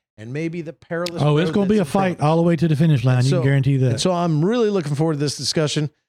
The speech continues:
Speaker 1: Uh, just like Shep used to say to us, "I need to do more production." We have produced this episode in a way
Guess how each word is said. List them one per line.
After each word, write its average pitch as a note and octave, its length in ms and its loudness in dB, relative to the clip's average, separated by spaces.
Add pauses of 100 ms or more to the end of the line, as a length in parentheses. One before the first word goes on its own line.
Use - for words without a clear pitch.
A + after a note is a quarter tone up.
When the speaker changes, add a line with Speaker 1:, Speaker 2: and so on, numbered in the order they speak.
(240)
Speaker 1:
Uh, A2+ 220 -2
just D#3 240 -4
like A3 160 -2
Shep G3+ 360 -4
used E3+ 220 -4
to F3 80 -6
say E3 220 0
to D#3+ 80 0
us, D3+ 160 -4
"I C#3+ 140 -2
need D3+ 180 -4
to C#3 80 -10
do D#3 160 -4
more E3 160 -2
production." F3 500 -4 (240)
We A3 140 -2
have F3+ 180 -4
produced D3+ 520 -2
this G3+ 200 -4
episode D#3+ 500 -4
in D3 60 -2
a C#3 60 0
way C#3 260 -2